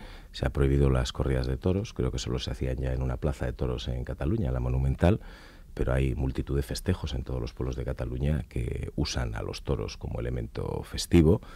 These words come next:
eh, de forma, pues, eh, bien, más o menos limpia, ¿no? Y esa parte no se ha tocado, ¿no? Porque muchos alcaldes, eh, nacionalistas catalanes se han negado a que se interfiriese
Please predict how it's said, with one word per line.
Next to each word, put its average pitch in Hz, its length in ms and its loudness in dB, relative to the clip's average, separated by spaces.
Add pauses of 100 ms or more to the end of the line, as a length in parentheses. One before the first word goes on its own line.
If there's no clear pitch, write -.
(380)
eh, 71 260 2
de - 120 -2
forma, 64 680 -2
pues, - 300 -6
eh, - 280 -8
bien, 71 220 -4
más 67 240 -4
o 71 60 2
menos 62 280 0
limpia, 92 360 4
¿no? 107 160 2 (460)
Y 76 160 4
esa 69 200 4
parte 78 260 4
no 71 120 6
se 67 100 0
ha 62 60 2
tocado, 71 440 2
¿no? 101 280 0
Porque 60 580 -6
muchos - 320 -6
alcaldes, 62 520 0
eh, - 420 -6
nacionalistas - 680 -2
catalanes 67 540 2
se - 120 -4
han 62 160 -2
negado 62 360 -2
a 60 80 -6
que - 180 -6
se - 160 -6
interfiriese 67 840 -4